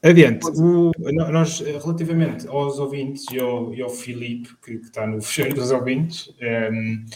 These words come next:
Speaker 1: porque ele passou de ouvinte a residente, eh, o
Speaker 2: Uhum.
Speaker 1: Imperial, eh, tinha,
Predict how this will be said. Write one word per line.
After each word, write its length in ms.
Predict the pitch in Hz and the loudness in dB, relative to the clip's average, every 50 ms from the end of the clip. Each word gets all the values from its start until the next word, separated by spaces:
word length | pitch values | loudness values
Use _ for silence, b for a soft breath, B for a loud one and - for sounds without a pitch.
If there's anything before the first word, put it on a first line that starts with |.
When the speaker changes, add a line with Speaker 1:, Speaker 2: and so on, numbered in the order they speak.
| - 156 - _ | -14 -16 -16 _
Speaker 1:
porque 140 | - 156 135 | -14 -6 -6
ele 80 | 113 110 | -4 -4
passou 240 | 117 110 - 120 107 | -4 -2 -2 0 2
de 60 | 113 | 2
ouvinte 480 | 110 107 107 117 113 107 113 - - - - | 2 2 2 0 0 0 -2 -10 -14 -12 -6
a 160 | 117 113 110 | -6 -6 -4
residente, 640 | 110 - 113 101 110 110 107 110 110 113 113 - - - _ - | -4 -6 -8 -4 -2 0 2 2 2 0 -4 -10 -18 -20 _ -2
eh, 340 | 120 117 113 113 110 110 110 B B B B B B B B B B B | 2 4 4 6 4 2 0 B B B B B B B B B B B
o 380 | - 139 135 139 135 139 135 135 131 | 4 6 8 8 10 10 10 10 8
Speaker 2:
Uhum. 80 | 131 | 8
Speaker 1:
Imperial, 360 | 139 135 139 139 139 127 - 196 202 185 170 160 160 | 6 8 8 8 8 8 6 2 0 -2 -2 0 2
eh, 300 | 120 113 113 107 - 104 - | 2 2 2 0 -2 -6 -6
tinha, 580 | - 127 123 120 120 117 117 113 110 107 104 | -2 0 2 2 4 4 4 2 2 0 -4